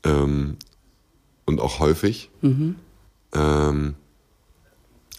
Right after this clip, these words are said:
Speaker 1: und meine Frau und ich haben mal eine Zeit lang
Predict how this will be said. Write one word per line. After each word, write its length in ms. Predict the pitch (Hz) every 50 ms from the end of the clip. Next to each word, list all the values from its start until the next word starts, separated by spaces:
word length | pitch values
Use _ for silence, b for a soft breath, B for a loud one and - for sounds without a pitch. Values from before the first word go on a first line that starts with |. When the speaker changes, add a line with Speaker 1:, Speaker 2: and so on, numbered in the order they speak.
| - B B B B B B B B B B B B B B _ _ _ _ _ _ _ _ _ _ - _ _ _ _ _ _ _ _ _ _ _ _ _ _ _ _ _ _ _ _ _ -
Speaker 1:
und 160 | 98 95 92
meine 220 | 90 85 85 85
Frau 160 | 78 - 98 90
und 100 | 87 87
ich 140 | 85 -
haben 100 | 95 90 87
mal 120 | 87 87
eine 180 | 87 85 85 -
Zeit 320 | - - 87 87 85 -
lang 880 | 85 82 82 82 85 85 87 87 87 82 85 82 82 80 73 69 -